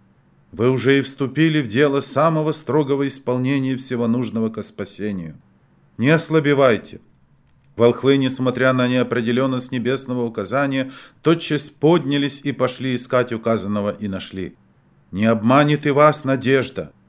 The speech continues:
несмотря на то, что не видите, может быть, очевидных успехов вашего искания. Придёт время, увидите плод,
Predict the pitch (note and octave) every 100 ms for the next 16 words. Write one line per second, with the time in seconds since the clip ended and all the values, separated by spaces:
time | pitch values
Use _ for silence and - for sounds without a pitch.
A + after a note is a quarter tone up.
0 | _ G#2 A#2+ B2 B2+ C3+ C3 B2+ D3 C3+
1 | - B2+ B2 C3 A2 E3 D3 C#3 - G2+
2 | B2 A#2 A2 G#2 B2 A#2 - A2+ C#3 C3+
3 | A#2 G#2+ - - D#3+ - G2+ D#2+ _ _
4 | _ - A#2 - G#2 - B2 - A#2 G#2+
5 | E2+ D#2 - _ _ _ _ _ G2 F2+
6 | B2+ B2+ G2+ B2+ D3+ G#2 D2+ - G#2+ B2
7 | C3+ C#3 C3+ - A#2 G2+ -